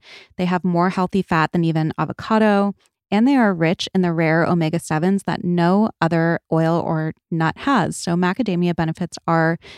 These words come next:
totally unique. I love to have a handful of macadamias in the morning with my matcha. I love to drink my matcha with a little bit of maple syrup, and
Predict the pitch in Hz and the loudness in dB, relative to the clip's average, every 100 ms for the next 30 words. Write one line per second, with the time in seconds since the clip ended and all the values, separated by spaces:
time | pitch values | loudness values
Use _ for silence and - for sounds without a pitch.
0 | _ - 226 233 240 226 - - 180 160 | _ -4 0 2 4 2 0 0 0 0
1 | - - - 247 _ _ _ _ _ 208 | -2 -8 -18 -20 _ _ _ _ _ -4
2 | 190 180 175 175 - - 190 175 175 180 | -2 0 -2 -4 -12 -2 0 2 0 -2
3 | 170 180 175 - 170 165 175 170 175 170 | -2 0 -2 -2 -4 -2 -2 -4 -6 -4
4 | 170 170 - 175 196 294 277 262 - 180 | -4 -4 -4 -2 0 2 2 0 0 0
5 | 175 214 226 233 226 226 - - _ 190 | 2 2 0 0 0 0 -4 -16 _ -4
6 | 165 165 - 220 214 220 - - 190 185 | -2 -2 -2 0 0 0 -4 -2 2 2
7 | 185 - 175 165 - 190 180 160 156 165 | 0 -2 -2 -2 -2 -2 -2 -2 -4 -4
8 | 196 190 190 180 190 - 175 165 165 - | -4 -4 -4 -4 -4 -6 -4 -2 -4 -2
9 | 165 160 160 | 0 0 -2